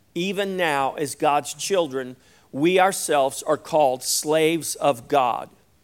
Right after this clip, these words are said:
We are all commanded to serve our master in heaven faithfully and cheerfully from a, from a sincere heart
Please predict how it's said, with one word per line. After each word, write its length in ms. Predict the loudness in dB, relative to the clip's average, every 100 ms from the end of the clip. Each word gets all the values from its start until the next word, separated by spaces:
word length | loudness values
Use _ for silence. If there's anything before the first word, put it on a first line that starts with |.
| _ _ _
We 180 | 6 8
are 120 | 6
all 420 | 6 8 10 10
commanded 720 | 8 -2 -2 0 2 0 -4 -6
to 80 |
serve 480 | -6 -2 0 0 0 0
our 160 | 0 0
master 580 | -2 -2 -2 -6 -6
in 220 | -6 -6 -6
heaven 460 | -2 0 0 -6
faithfully 920 | -14 -4 0 0 -4 -4 -2 -2 -4 -16 -20 -20 -10
and 260 | -6 -6 -6
cheerfully 920 | -6 0 2 0 -2 -6 -4 -4 -8 -18 _ _ _ _ _
from 320 | _ -2 -2
a, 140 | -4 -8 _
from 240 | -4 -4
a 80 | -4
sincere 1000 | -6 -8 -6 -6 -6 -2 0 0 -4 -8 -18
heart 640 | -8 0 2 0 -6